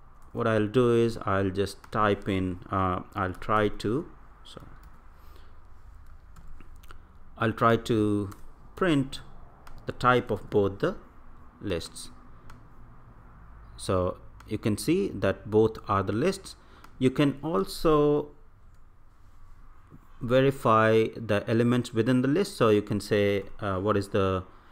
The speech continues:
type of, um, second element in list A and what is the type of second element in list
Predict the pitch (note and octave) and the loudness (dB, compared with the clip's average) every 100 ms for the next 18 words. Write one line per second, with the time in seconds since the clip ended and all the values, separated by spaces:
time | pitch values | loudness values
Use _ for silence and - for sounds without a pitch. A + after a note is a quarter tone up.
0 | - - - C3+ C3+ C#3 - A#2 A2 - | -20 -8 2 4 4 2 -4 -2 0 -2
1 | - - - - - - - G#2 G2+ - | -12 -20 -20 -20 -20 -20 -2 0 0 -4
2 | - C#3+ C#3+ D3+ D3+ C#3+ - - - - | -2 0 2 2 2 -2 -6 -10 -12 -20
3 | - - - - - - B2+ C3 C3 - | -20 -20 -20 -20 -6 0 4 4 4 0
4 | - A#2 A2+ A2 - - - A2 G#2+ - | -4 -2 -2 -4 -10 -20 -8 -2 0 -2
5 | - A#2+ F#3 F#3+ - - - A#2 A2+ C#3+ | -4 -2 -2 -4 -12 -20 -6 -2 2 4
6 | B2+ A2+ A2 G#2+ G#2 G2+ G2 - A2 G#2 | 2 4 4 4 4 2 -2 -2 2 4
7 | G#2+ G#2 G2 F#2 - G#2+ G2+ F2+ F2+ F#2 | 2 0 -4 -6 -4 -4 -2 -4 -4 -4
8 | F2+ - F2+ F2 E2+ | -4 -4 -4 -2 -4